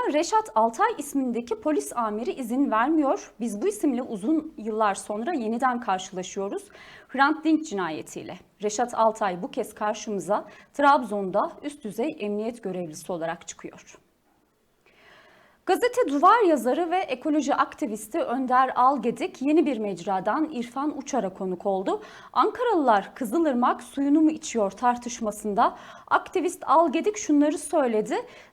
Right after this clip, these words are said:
"Devlet Su İşleri Kızılırmak suyunun içime uygun olmadığını söylüyor. Öte taraftan suyun içeriğindeki sülfat miktarının giderek artmasına rağmen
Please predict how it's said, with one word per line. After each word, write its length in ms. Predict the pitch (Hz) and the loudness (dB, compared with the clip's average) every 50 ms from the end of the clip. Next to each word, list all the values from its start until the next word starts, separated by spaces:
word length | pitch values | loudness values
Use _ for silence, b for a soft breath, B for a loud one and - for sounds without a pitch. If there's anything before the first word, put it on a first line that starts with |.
| - | -2
"Devlet 380 | 220 339 381 403 381 440 466 453 | 2 2 2 4 2 0 -2 -4
Su 220 | - - 359 427 | -4 -2 0 0
İşleri 400 | 605 - - - 339 302 208 226 | 0 0 -2 -2 0 0 0 0
Kızılırmak 640 | - - 262 226 392 403 415 339 285 233 214 220 - | -2 -4 -2 0 0 2 2 4 4 4 2 0 -2
suyunun 440 | - - 330 320 294 294 339 440 480 | -6 -2 0 2 4 4 2 2 0
içime 360 | - 294 - - - 339 370 | -4 -8 -6 -2 0 0 0
uygun 380 | 359 - 302 302 254 - 330 392 | 0 0 0 0 2 2 0 0
olmadığını 640 | - - 302 359 370 330 294 226 190 208 202 196 | 2 2 2 4 4 4 2 2 0 -2 -4 -4
söylüyor. 600 | 180 - - - 202 190 190 202 294 370 427 - - - | -6 -6 -4 -2 -2 -2 -2 0 0 -2 -2 -4 -8 -10
Öte 160 | - - 330 330 | -8 -6 -6 -4
taraftan 480 | - 311 262 240 240 240 - 339 392 | -2 -2 0 -2 -2 0 0 0 0
suyun 340 | 359 - - 254 262 302 320 | -2 -4 -4 -2 0 0 0
içeriğindeki 680 | 311 294 - - 262 233 214 202 202 185 180 180 - | -2 -4 -6 -6 -6 -4 -4 -4 -6 -6 -8 -8 -10
sülfat 480 | 190 - - 226 214 - 269 277 294 - | -10 -8 -8 -8 -4 -2 -2 -2 -2 -2
miktarının 800 | 285 - - - - 220 208 196 175 190 214 254 320 302 233 - | -4 -4 -6 -6 -4 -4 -4 -2 -4 -4 -4 -2 -2 -4 -4 -6
giderek 420 | 202 - - 247 349 339 311 - - | -8 -4 -2 -2 -2 -2 -4 -4 -4
artmasına 600 | - 208 202 - - 196 185 190 - 185 175 170 | -4 -4 -4 -6 -10 -12 -12 -10 -10 -10 -8 -8
rağmen 460 | 175 185 208 277 302 302 254 240 381 | -6 -4 -2 0 2 2 2 0 -2